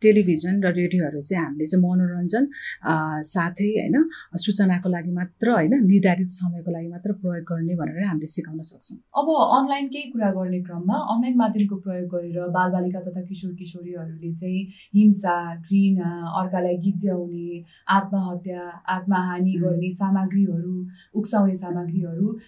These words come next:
Speaker 2: देख्न सक्छन्। यो पनि एक किसिमको एउटा जोखिमै हो। अ, यस्तो जोखिमबाट उहाँहरूलाई सुरक्षित पार्न के गर्न सकिन्छ होला?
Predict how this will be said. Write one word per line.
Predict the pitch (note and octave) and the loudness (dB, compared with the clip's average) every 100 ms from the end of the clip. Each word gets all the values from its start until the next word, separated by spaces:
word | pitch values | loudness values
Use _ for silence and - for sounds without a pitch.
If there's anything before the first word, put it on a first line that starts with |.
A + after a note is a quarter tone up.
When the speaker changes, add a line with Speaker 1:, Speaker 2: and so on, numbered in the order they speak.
| - | -4
Speaker 2:
देख्न | B3 C4+ C4 | -2 0 0
सक्छन्। | G3+ F3 - E3 E3 G3 | 0 -4 -6 -12 -6 -4
यो | G#3 | -2
पनि | C4 B3+ | 0 0
एक | - | -2
किसिमको | - G#3+ G#3 | -4 -2 0
एउटा | G3 | -2
जोखिमै | G3 G3+ G#3 G#3 G3 | 0 -2 0 0 0
हो। | D#3+ - _ - - | -4 -10 _ -20 -6
अ, | F#3 - | -4 -2
यस्तो | - F#4 | -2 -2
जोखिमबाट | D#4 D4+ D#4 C#4 C#4 | -2 -4 -6 -4 -4
उहाँहरूलाई | C#4 G#3+ F3 E3+ | -2 0 0 -2
सुरक्षित | F3+ A#3 B3 G#3+ G#3+ | -4 -4 -4 -6 -4
पार्न | G3+ G3+ | 2 2
के | G3+ | 0
गर्न | C4+ G3+ | -2 -2
सकिन्छ | E3+ E3 E3+ E3 | -4 -10 -14 -14
होला? | D#3+ E3 G3 | -12 -12 -14